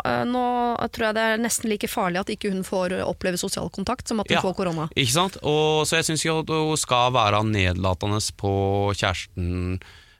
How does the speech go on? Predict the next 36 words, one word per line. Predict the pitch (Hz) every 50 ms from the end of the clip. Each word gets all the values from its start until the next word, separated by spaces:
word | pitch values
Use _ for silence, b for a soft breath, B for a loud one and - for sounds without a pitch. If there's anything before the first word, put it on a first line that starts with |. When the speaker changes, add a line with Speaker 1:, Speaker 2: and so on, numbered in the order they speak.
| B
Speaker 2:
eh, | - 95 95 98
sine | 95 - 110 104
vegne, | 107 107 95 95 101
eller | 104 98
være | 101 107 -
sur | - - 131 135 147
på | 143 - 170
han, | 175 175 175 175 175 170
eller | 160 139 135 135
noe | 139 135 135
sånt | 127 143 139
nå, | - 175 208
men | 190 156
jeg | 143 139
synes | - - 135 139 139 -
at | 131 - - -
helt | - 117 113 -
åpenbart | - 98 82 - 90 90 95 101 98
at | 110 -
hun, | - 107 107
ja, | 101 95 98 95 101 117 120 - - - -
fordi | - 113 107 101 95 90
hun | 87 101
er | 104 101 98 95
redd | 87
for | - - 95 92 92 92 -
mor | 101 92 87 87 82
si, | - - - 87 90 90 87
sin | - - - 92 90 90 87 90 92 92
smitte, | - - 95 - - 90 87 85 82 82 82 80 B B B B B B B B B B
sitt | - 104 - -
smitte, | - - 120 101 - 98 92 90 90 90 87 87 87 85 85 85 85 85 82 b b b b - - _ _ -
hva | - 127 151
heter | 143 -
det, | 143 -
situasjon, | 147 135 139 127 - 190 220 247